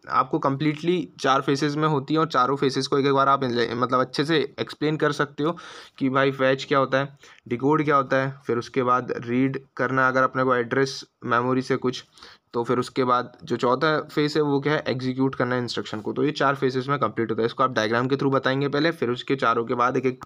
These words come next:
दो दो, पाँच पाँच पॉइंट इलैबोरेट कर देंगे, दो दो तीन तीन पॉइंट्स, ठीक है।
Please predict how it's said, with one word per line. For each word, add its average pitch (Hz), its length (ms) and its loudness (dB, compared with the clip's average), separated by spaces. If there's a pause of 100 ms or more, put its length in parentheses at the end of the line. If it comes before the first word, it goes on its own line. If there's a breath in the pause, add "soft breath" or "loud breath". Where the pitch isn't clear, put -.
(100)
दो 113 200 0
दो, 123 80 0
पाँच 117 280 -2
पाँच 123 180 -2
पॉइंट 139 340 -4 (340 loud breath)
इलैबोरेट 131 400 2
कर 104 140 0
देंगे, 104 180 -4
दो 104 120 0
दो 107 100 0
तीन 104 180 -6
तीन 104 140 -6
पॉइंट्स, 104 340 -6
ठीक 139 120 -2
है। 131 120 -6